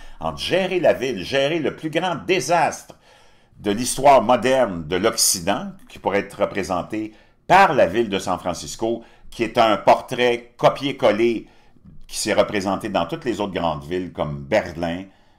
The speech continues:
comme Paris, comme Montréal, comme New York, où c'est juste des itinérants, de la misère, des gens désinstitutionnalisés, des f-, qu'on pourrait appeler, comme dans le langage, euh,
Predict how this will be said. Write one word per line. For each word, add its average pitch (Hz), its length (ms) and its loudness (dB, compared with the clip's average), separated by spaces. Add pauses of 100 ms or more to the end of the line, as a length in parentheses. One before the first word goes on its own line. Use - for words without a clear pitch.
(120)
comme 82 480 0 (280)
Paris, 87 680 2 (480)
comme 78 240 -4
Montréal, 95 880 6
comme 92 180 -4
New 113 140 0
York, 95 420 4
où 80 80 -12
c'est 82 260 -6
juste 147 300 -4
des 190 220 -6
itinérants, 98 600 -2
de 95 120 -6
la 90 80 0
misère, 95 520 -2
des 78 400 -10 (1000)
gens 208 300 -4 (100)
désinstitutionnalisés, 117 1700 -6 (1200)
des 90 400 -4
f-, - 360 -20 (240)
qu'on 127 160 -2
pourrait 170 180 -2
appeler, 151 280 -4
comme 92 180 -4
dans 90 140 2
le 87 60 -4
langage, 92 440 -4
euh, 69 400 -12